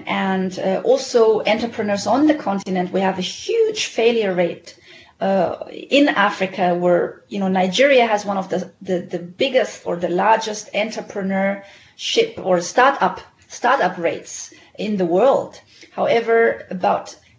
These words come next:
eighty percent of businesses fail in the first two years. Same, just by a, maybe by a slightly better margin, is the case for Kenya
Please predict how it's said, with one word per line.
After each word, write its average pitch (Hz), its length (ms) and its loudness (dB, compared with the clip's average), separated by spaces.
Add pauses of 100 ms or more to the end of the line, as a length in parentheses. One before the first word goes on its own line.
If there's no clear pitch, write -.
(140)
eighty 339 240 0
percent 269 480 -6
of 196 200 -6
businesses 220 540 -2
fail 226 460 0
in 175 80 -2
the 175 80 -2
first - 480 -6
two 277 260 -2
years. - 720 -2 (520)
Same, 254 600 0
just - 300 -4
by 202 140 4
a, 185 280 4 (260)
maybe 208 300 -2
by 190 220 2
a 175 260 2
slightly 226 380 2
better 196 560 2
margin, 190 540 0
is 175 180 -8
the 180 100 -10
case - 380 -6
for - 140 -6
Kenya 220 600 -4